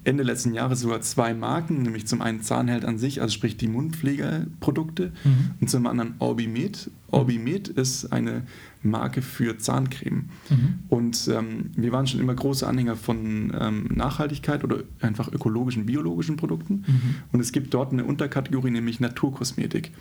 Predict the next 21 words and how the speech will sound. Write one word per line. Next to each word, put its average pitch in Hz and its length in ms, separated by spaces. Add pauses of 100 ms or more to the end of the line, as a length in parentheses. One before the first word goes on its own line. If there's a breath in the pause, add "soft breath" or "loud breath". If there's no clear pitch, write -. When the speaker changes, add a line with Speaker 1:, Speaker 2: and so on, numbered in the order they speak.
(140)
Speaker 2:
Mhm. 131 340
Speaker 1:
Naturkosmetik, 147 840
ähm, 113 340
stellt 117 280
eben 113 600
Produkte, 131 760
ähm, 113 260
aus 120 140
der 113 100
Natur 143 280
her, 156 100
die 117 260
eben, 113 380
äh, - 220
wie 127 120
zum 127 120
Beispiel 113 240
Cremes 131 380
oder 135 340
Zahnpasta. 113 600 (180 loud breath)
Speaker 2:
Mhm. 139 60